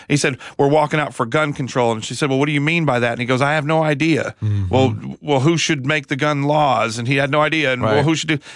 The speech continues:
Speaker 1: and the kid had no idea. And she goes, "Well, then no.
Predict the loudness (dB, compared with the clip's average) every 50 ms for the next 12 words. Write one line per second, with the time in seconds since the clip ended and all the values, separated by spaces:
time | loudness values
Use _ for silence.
0 | -20 -20 -12 -6 -2 0 0 0 0 0 2 2 2 0 0 2 2 2 2 2
1 | 0 -2 -2 -4 -4 -4 -2 -2 -2 0 0 -2 0 0 0 0 0 0 0 2
2 | 2 2 0 -2 -4 -10 -16